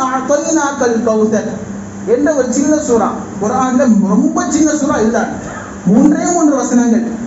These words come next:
"இன்னா அஅதைனாக்கல் கௌசர் ஃபஸல்லி லிரப்பிக வன்ஹர் இன்ன ஷானியக ஹுவல் அப்தர்." இந்த சூறாவை போன்று நீங்கள் வேறொரு சூறாவை, அதாவது வேறொரு கவிதையை நீங்கள் உண்டாக்க வேண்டும் என்று சொல்லி பணம் கொடுக்கப்பட்டது. அல்லது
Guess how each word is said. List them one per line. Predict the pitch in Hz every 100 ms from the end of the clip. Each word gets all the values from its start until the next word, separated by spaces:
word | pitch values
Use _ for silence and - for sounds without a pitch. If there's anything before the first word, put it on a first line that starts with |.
| -
"இன்னா | 226 269 415
அஅதைனாக்கல் | - 240 240 277 285 262 240 247 240
கௌசர் | 269 - 330 339 - - - -
ஃபஸல்லி | 214 208 294 320 320
லிரப்பிக | 277 240 233 208 220 233
வன்ஹர் | 226 277 285 339 349 - -
இன்ன | 254 294 302
ஷானியக | - 262 247 247 247 233
ஹுவல் | 208 196 208 190
அப்தர்." | 214 208 202 170 - - - - - -
இந்த | 233 262
சூறாவை | 233 - 254 339 370 359 339 285 220
போன்று | 247 254 247 -
நீங்கள் | 302 302
வேறொரு | 202 233 285 277 240
சூறாவை, | 208 220 277 226 196 233 233 - -
அதாவது | 214 254 220
வேறொரு | 262 330 311 269 214
கவிதையை | 240 311 349 349
நீங்கள் | 311 240
உண்டாக்க | 240 269 - 262
வேண்டும் | 247 240
என்று | 233
சொல்லி | 269 -
பணம் | 269 269
கொடுக்கப்பட்டது. | 240 220 202 185 185 - - - - - - - - - - - - - - -
அல்லது | 269 359 320 240 233